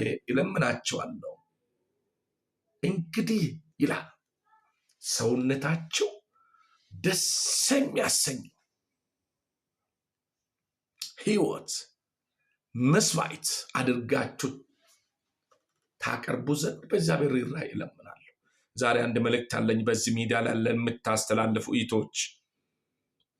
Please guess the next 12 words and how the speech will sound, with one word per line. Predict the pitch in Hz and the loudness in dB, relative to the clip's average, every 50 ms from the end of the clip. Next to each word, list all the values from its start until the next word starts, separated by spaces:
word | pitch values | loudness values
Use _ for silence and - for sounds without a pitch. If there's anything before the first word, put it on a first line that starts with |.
| _ _ _ _ _ _ 110 | _ _ _ _ _ _ 0
ገላችሁ | 113 123 123 123 117 - - - 131 | 2 2 4 2 2 0 0 2 4
እያሳያችሁ፣ | 127 127 113 113 - 113 117 117 117 113 110 110 - - 139 139 135 135 - _ _ _ _ _ _ _ - | 4 4 4 4 2 0 0 0 0 0 0 -2 -2 -2 -2 -2 -2 -6 -12 _ _ _ _ _ _ _ -2
እምብርታችሁ | 131 135 131 131 123 - - - 123 123 - - 135 | 2 4 4 4 4 2 0 0 -2 -2 0 2 4
እያሳያችሁ | 131 123 117 113 - - 113 113 113 110 110 - - - 143 127 | 4 6 4 4 2 0 -2 0 0 0 -2 -2 0 0 0 4
መልእክት | 123 127 127 139 135 - - 131 | 4 6 6 4 4 2 0 2
ለምትለቁ | 120 117 113 117 120 120 - 127 117 113 - - - | 2 4 4 2 0 0 2 2 2 2 2 0 -2
እህቶች | 117 113 110 107 107 101 101 - - - - - - _ _ _ _ _ _ _ _ _ _ _ _ _ _ _ _ _ _ _ _ - - - | -2 -2 0 0 0 0 0 -2 -4 -4 -4 -4 -8 _ _ _ _ _ _ _ _ _ _ _ _ _ _ _ _ _ _ _ _ -14 -4 -2
ስሙ። | - - - 120 110 82 - - - _ _ _ _ _ _ _ _ _ _ _ _ _ _ _ _ _ _ _ _ _ _ _ _ _ _ - | 0 2 4 2 2 0 -2 -6 -14 _ _ _ _ _ _ _ _ _ _ _ _ _ _ _ _ _ _ _ _ _ _ _ _ _ _ -2
የምታዩት | 107 117 120 123 123 120 120 117 120 - - - 120 120 123 123 117 - | 2 4 4 4 4 4 2 0 -2 -6 -6 -2 0 2 2 0 0 -4
ሰውነቶቻችሁ | - - - 117 120 120 120 117 110 - 120 117 120 - - - 117 107 - - - | -4 -2 0 0 0 2 2 0 0 2 0 -2 -2 -2 -2 -2 -2 -2 -2 -4 -2
የእናንተ | 113 113 113 113 113 117 113 113 110 107 - 117 | 0 0 2 2 0 0 0 0 -2 -2 -2 -2
ብቻ | 110 110 - - | -2 -2 -4 -4